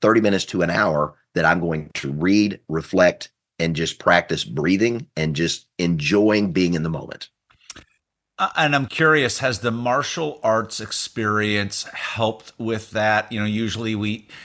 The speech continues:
Speaker 2: much like you framed it up, we, we think about martial arts as more of a self-defense or protect yourself for many people. I'm curious i-, if the martial arts has, uh,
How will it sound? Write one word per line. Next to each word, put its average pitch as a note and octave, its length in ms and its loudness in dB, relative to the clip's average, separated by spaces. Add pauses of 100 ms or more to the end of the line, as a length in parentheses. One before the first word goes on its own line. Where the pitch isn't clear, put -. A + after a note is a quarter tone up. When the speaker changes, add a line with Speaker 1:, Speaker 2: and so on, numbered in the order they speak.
(140)
Speaker 2:
much B2+ 320 2
like G#2+ 180 2
you A2+ 140 0
framed G#2 400 0
it F#2+ 100 0
up, G2 260 2
we, G#2 280 -6
we G2+ 120 -6
think G#2+ 300 -8
about G2 300 0
martial F#2+ 400 -4
arts F#2 260 -4
as F2 220 -8
more F2 260 -4
of D#2+ 140 -6
a E2+ 340 2 (220)
self-defense F#2+ 920 -2
or G2 80 -6
protect - 520 -6
yourself F#2 460 -2
for F#2+ 120 -10
many F2 280 -2
people. F#2 520 -8 (240)
I'm A#2+ 160 -2
curious D#3 540 2 (100)
i-, C#3+ 180 -6
if B2+ 160 -8
the B2+ 80 -6
martial A#2+ 400 0
arts A2 240 0
has, G#2+ 400 -2 (100)
uh, G#2+ 120 -2